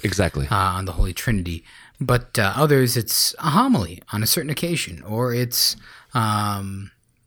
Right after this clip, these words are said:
Speaker 2: things like that. So, like, so some of the fathers are more, um, kind of pastoral in that way. Some are more universal author,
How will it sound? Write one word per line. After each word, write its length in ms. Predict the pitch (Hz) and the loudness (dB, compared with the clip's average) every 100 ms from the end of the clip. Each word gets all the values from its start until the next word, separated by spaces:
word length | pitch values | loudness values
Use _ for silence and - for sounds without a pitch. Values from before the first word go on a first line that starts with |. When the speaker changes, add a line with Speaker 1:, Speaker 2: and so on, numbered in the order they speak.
| _ - | _ -4
Speaker 2:
things 200 | 131 117 | -2 0
like 120 | 113 | 2
that. 160 | 123 113 | 2 2
So, 100 | 127 | 0
like, 240 | 107 - | 0 -2
so 160 | - 120 | -2 0
some 160 | - | 2
of 60 | 170 | 2
the 80 | 123 | 2
fathers 280 | 117 113 107 | 2 2 0
are 60 | |
more, 460 | 104 110 107 104 - - - - _ 101 | -2 0 0 -2 -6 -20 -20 -20 _ -6
um, 440 | 98 98 95 98 - _ _ _ _ _ | -2 -2 -4 -8 -12 _ _ _ _ _
kind 140 | - 98 | -12 0
of 80 | - | 6
pastoral 680 | - 110 - 139 127 123 | 6 6 2 2 4 4
in 60 | 113 | 2
that 160 | 107 | -2
way. 180 | 107 104 | -2 -2
Some 300 | 101 - 107 101 | 0 0 0 -2
are 80 | 95 | -4
more 280 | 92 92 | -4 -6
universal 640 | 92 95 98 90 95 - 87 | -6 -6 -8 -8 -10 -10 -10
author, 480 | 80 78 - - | -14 -16 -16 -20